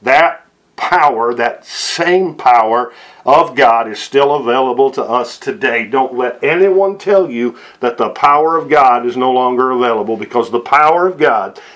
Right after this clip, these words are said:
is available to us today. The same power that you see in the Word of God,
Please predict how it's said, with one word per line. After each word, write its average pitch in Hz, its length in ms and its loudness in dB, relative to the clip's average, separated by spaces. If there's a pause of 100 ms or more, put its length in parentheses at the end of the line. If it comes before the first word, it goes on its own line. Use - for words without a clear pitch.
is 123 200 0
available 160 640 2
to 147 160 -6
us 123 280 -4
today. 101 500 -8 (340)
The 120 140 -2
same 175 420 0
power 123 560 0 (300)
that 117 160 0
you 151 120 -6
see 139 400 -4
in 151 140 0
the 180 100 2
Word 185 280 2
of 160 160 -4
God, 127 480 0